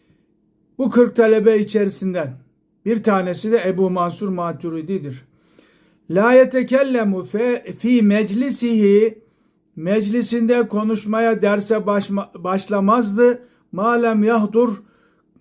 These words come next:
Katılmadıkça, hazır olmadıkça Eşşeyh Ebu Mansur rahimehullahü teala.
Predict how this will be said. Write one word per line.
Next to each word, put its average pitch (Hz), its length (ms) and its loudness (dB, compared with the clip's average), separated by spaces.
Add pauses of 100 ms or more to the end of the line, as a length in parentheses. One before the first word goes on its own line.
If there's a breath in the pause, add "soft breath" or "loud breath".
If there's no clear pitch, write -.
Katılmadıkça, 202 1160 0 (680)
hazır 196 360 2
olmadıkça 220 580 2
Eşşeyh 202 420 -2
Ebu 196 260 0
Mansur 196 520 -2
rahimehullahü 185 840 0
teala. 143 360 -10